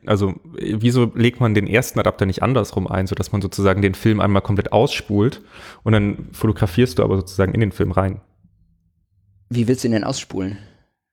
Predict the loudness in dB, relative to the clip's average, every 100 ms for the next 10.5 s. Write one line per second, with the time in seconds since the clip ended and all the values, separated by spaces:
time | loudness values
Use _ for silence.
0 | _ _ _ _ _ _ _ _ _ -10
1 | 0 0 0 0 2 2 2 0 -2 -10
2 | -2 0 0 2 0 2 0 2 0 2
3 | 0 0 -2 -2 0 0 -2 -4 -4 -2
4 | -2 -2 -2 -2 -4 -12 -2 -2 2 2
5 | 2 0 0 0 0 -2 -2 -4 -6 -6
6 | -2 2 2 0 -6 -6 -6 -4 -2 -2
7 | 0 -2 0 -4 -6 -18 -20 -20 -20 -20
8 | -20 -20 -20 _ _ -4 -2 -4 -14 _
9 | _ -6 -2 0 0 0 0 -2 -6 -8
10 | -6 -2 -2 -2